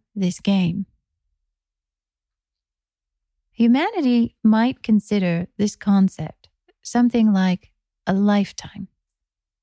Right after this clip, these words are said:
and perhaps a way of thinking about these other lines are by way of other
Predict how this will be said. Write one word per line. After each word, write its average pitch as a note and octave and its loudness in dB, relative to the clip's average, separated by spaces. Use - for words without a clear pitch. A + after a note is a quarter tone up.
and G#3 2
perhaps G#3 -2
a A#3 2
way G3 -2
of F#3+ -2
thinking A#3+ 0
about F#3+ -2
these G3+ -2
other G3 0
lines G3 2
are G3 2
by G3 0
way G3+ 2
of F#3+ -2
other F#3+ -2